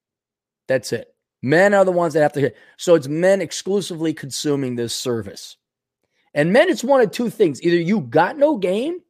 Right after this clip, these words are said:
or it has become such a horrific waste of time online dating that you're now outsourcing 'cause it's not worth your time, but you could afford it. It's like, here, it's, it's literally giving someone the pole. "Here, go fish for me. When you get a bite, give me back the pole and I'll reel it in."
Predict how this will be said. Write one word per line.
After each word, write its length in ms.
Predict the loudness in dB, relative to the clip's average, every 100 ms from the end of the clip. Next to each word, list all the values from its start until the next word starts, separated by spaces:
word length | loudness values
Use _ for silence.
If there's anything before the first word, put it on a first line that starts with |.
| _ _ _ _ _ _ _ _ _ _ -20 _ _ _
or 160 | 4
it 60 | 6
has 200 | 4 2
become 360 | -6 -4 -4 -4
such 260 | -6 -6
a 60 | -6
horrific 720 | -2 -2 0 -2 0 -4 -8
waste 320 | -4 -2 -2 -6
of 100 | -6
time 360 | -4 -2 -2
online 420 | -4 -4 -6 -6
dating 480 | -4 -4 -4 -8 -20 _ -20 -6
that 80 | 2
you're 200 | 6 6
now 280 | 6 2 4
outsourcing 520 | 4 4 4 -2 -2 -4
'cause 120 | -6
it's 120 | 0
not 160 | 2 2
worth 140 | -2
your 80 | -2
time, 220 | -2 0
but 160 | 0 -2
you 100 | -2
could 140 | 0
afford 340 | -2 0 0
it. 20 | 2
It's 100 | 2
like, 160 | 0 -4 _
here, 460 | -8 6 6 6 0 _ _
it's, 200 | -8 -6 -4
it's 160 | -4
literally 420 | 2 4 6 2
giving 280 | 4 4 4
someone 240 | 0 0 0
the 60 |
pole. 280 | 2 0 0 _
"Here, 400 | 4 4 2 _ -2
go 220 | 6 6
fish 340 | 6 4 4 4
for 180 | -2 -2
me. 240 | -6 -12 _ -4
When 140 | -4
you 60 | 2
get 160 | 2
a 60 | 4
bite, 340 | 2 0 0
give 100 | -2
me 80 | 0
back 260 | 0 0 -2
the 80 |
pole 460 | -8 _ 2 4 2
and 100 | 0
I'll 220 | 2 4 4
reel 240 | 2 0
it 120 | -4
in." 120 | -8